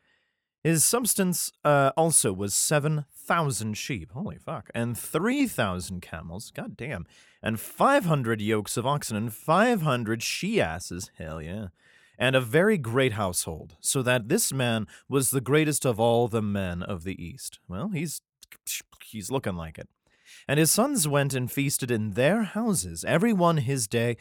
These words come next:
and sent and called for their three sisters to eat and drink with them. So everyone's having a good time, I guess.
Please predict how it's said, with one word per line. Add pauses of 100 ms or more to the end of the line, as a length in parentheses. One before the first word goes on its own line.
(220)
and
sent
and
called
for
their
three
sisters
to
eat
and
drink
with
them.
So
everyone's
having
a
good
time,
I
guess.